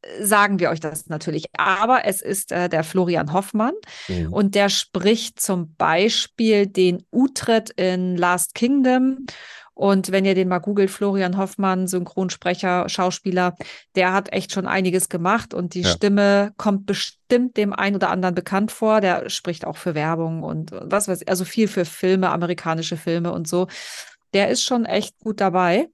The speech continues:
Speaker 2: Ja.
Speaker 1: Äh, spricht auch Hörbücher ein, ne? Aber eben auch viel synchron.
Speaker 2: Ja. Und, äh, er ist ein absoluter Profi.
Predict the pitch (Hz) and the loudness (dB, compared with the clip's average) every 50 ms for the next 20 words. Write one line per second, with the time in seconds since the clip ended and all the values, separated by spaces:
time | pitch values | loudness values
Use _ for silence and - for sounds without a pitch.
0 | _ _ _ - - 190 190 196 196 196 196 196 196 - - - - 208 226 226 | _ _ _ 2 4 4 6 6 6 4 4 2 2 0 -2 -4 0 0 0 0
1 | 226 - _ _ _ - 208 240 247 - 226 269 277 262 269 262 - 285 269 269 | 0 -4 _ _ _ 4 4 4 6 6 6 6 6 6 4 2 2 4 4 4
2 | 269 269 - _ - 254 247 269 294 320 349 294 - _ _ _ _ - 196 226 | 4 2 0 _ 0 2 2 2 2 0 0 -4 -8 _ _ _ _ 2 2 4
3 | 302 - - _ _ _ _ _ _ _ _ _ _ _ _ _ - - 196 208 | 4 2 0 _ _ _ _ _ _ _ _ _ _ _ _ _ 0 0 2 2
4 | 196 208 - - 196 190 190 - - 180 - - - 185 165 185 175 160 - - | 2 2 2 2 2 0 0 0 0 -2 -2 -2 -2 -2 0 -2 -4 -4 -6 -6
5 | 147 147 156 - _ _ _ _ _ _ 104 92 92 - _ - - - - - | -8 -8 -10 -12 _ _ _ _ _ _ -2 -2 -2 -4 _ -18 -18 -16 -16 -16
6 | - - - 117 113 110 92 107 110 98 110 120 117 117 - - 127 120 80 - | -6 2 4 6 6 8 8 6 6 6 6 4 4 4 4 2 2 2 2 0
7 | 117 110 - 147 143 135 123 113 - - - 120 127 135 - 151 156 160 160 | -4 0 4 4 6 6 6 4 2 2 2 2 2 4 2 0 0 0 -2